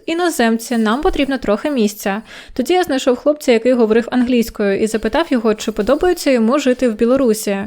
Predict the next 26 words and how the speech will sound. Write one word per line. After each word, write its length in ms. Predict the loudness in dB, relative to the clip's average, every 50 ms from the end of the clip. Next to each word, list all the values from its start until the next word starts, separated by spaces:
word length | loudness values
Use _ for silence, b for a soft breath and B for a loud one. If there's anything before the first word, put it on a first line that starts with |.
| -6
Його 260 | -2 -2 0 0 0 0
відповідь 420 | -2 -2 -2 -2 -2 -2 -2 -2 -2
була: 380 | 0 0 2 2 0 0 -4 B B B B B B B B
«Це 160 | -2 0 0 2
жахливо. 640 | 2 0 0 2 2 4 4 4 2 0 0 -2 -6 _ _ -4
Я 280 | -2 0 2 2 2
хочу 280 | 2 2 2 0 0 -2
поїхати 440 | 0 2 2 2 2 0 -2 -2 -4
в 40 |
С 160 | -2 -2 -4 -2
Ш 160 | -2 -2 -2
А». 260 | 0 0 -2 -4 -6 -10 _ _ _ _ _
Це 180 | -14 -8 -8 -6
було 220 | -4 -2 -2 -2
дуже 400 | -2 -4 -4 -2 -2 -2 -2 -2
сумно, 460 | -4 -4 -4 -2 -2 -2 0 0 -2 -2
тому 340 | -2 -2 -2 -2 -2 -4
що 220 | -4 -6 -4 -4 -4
зазвичай 600 | -4 -4 -6 -4 -4 -4 -2 0 0 0 0 0
люди 220 | -2 -2 -2 -2
стараються 540 | -4 -2 -4 -2 0 0 0 -2 -2 -2 0
говорити 460 | 0 0 0 2 0 0 0 0 -2
про 180 | -2 -2 -4 -4
свою 300 | -4 -2 -2 0 0 0
батьківщину 720 | -2 -4 -4 -6 -10 -10 -10 -8 -6 -6 -4 -4 -6 -6
добре. 680 | -4 -2 0 2 2 2 0 0 -2 -4 -4 -4 -8